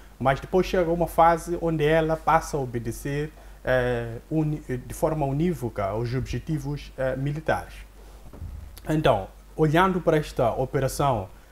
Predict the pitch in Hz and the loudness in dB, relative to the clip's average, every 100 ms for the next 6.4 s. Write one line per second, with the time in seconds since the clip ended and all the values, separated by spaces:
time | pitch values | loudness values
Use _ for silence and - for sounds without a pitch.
0 | - 110 104 101 95 90 73 76 76 - | -8 -2 0 0 -2 -6 -10 -16 -18 -18
1 | 82 98 113 123 - - - - - 123 | -18 -14 -12 -12 -14 -14 -14 -14 -6 0
2 | 131 120 98 95 - - 127 123 107 107 | 4 2 0 -10 -12 -8 -2 0 -2 -6
3 | 117 123 120 110 101 98 - 120 110 101 | -4 -4 -4 -6 -4 -6 -4 -2 -2 -4
4 | 98 - 113 120 - - - - 143 151 | -10 -8 -8 -8 -12 -20 -20 -4 0 0
5 | - 139 165 147 135 - 131 151 165 - | 0 0 0 0 -4 -4 -4 -2 -4 -4
6 | 160 - 160 160 | -6 -4 -4 -4